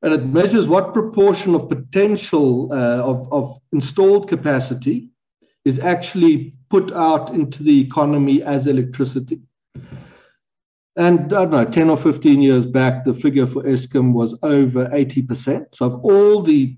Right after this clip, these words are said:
power plants that Eskom had, about eighty percent of that potential energy was actually produced and went into the economy. The rest was, had, had broken down or was down for maintenance. So it's eighty percent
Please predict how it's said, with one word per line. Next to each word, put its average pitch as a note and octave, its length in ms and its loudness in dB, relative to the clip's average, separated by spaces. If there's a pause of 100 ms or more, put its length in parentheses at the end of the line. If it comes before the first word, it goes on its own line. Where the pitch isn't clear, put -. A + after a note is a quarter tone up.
power D#3 420 0
plants C#3+ 520 -2
that B2+ 120 -8
Eskom C3+ 440 -4
had, B2+ 340 -6 (680)
about A#2+ 240 -4
eighty F3 220 2
percent D3+ 420 -2
of B2+ 60 -4
that C3 200 -2
potential D#3 540 -2
energy C3+ 400 -2
was B2 180 0
actually C3 360 -4
produced B2+ 580 0
and A#2+ 100 -4
went B2 280 -4
into B2+ 160 -6
the A2+ 60 0
economy. G3+ 460 0
The D3 140 0
rest C#3+ 340 0
was, B2+ 300 -2 (340)
had, A2 140 -6
had C3 180 -6
broken C3 360 0
down D3+ 320 2
or C3 100 0
was A#2 160 -4
down A#2+ 300 -4
for A#2 80 -8
maintenance. A2 680 -8 (180)
So - 60 -8
it's - 120 -14
eighty D#3+ 220 4
percent B2+ 420 -4